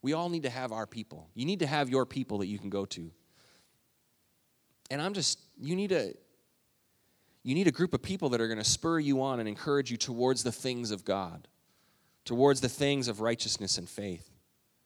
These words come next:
Some of you need to find a community of people.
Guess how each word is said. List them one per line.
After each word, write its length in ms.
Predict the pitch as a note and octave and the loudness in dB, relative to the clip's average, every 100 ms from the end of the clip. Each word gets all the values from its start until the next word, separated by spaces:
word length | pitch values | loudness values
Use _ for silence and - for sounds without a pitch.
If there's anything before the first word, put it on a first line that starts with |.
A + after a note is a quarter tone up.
| _ _ _ _ _ _ _ _ _ _ _ _ - | _ _ _ _ _ _ _ _ _ _ _ _ -6
Some 240 | - E3+ | 0 2
of 100 | G3 | 2
you 80 | D3 | 2
need 160 | B2 A2+ | 0 0
to 60 | |
find 300 | G#2 G#2 G#2+ | -2 -4 -4
a 100 | F#2+ | -6
community 580 | F#2 F#2+ F#2 A#2+ D#2+ D2 - _ _ _ - | -6 -4 -2 -2 -4 -10 -16 _ _ _ -14
of 120 | - | -12
people. 400 | - A2+ C#3+ E3 | -8 -8 -8 -12